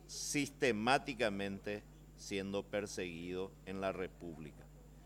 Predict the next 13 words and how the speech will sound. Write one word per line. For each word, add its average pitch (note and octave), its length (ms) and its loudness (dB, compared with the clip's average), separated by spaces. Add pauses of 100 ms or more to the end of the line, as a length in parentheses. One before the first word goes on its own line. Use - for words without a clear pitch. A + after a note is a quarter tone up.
(140)
El C3+ 180 8
artículo C#3+ 580 8
veintiséis C#3 680 6
garantiza C3 720 6
la B2+ 100 8
libertad A2+ 540 6
de A2 80 4
expresión, D3 680 2 (560)
la A#2 380 8
plena D#3+ 360 12
libertad B2+ 520 8
de C3 80 10
op-, C3 180 6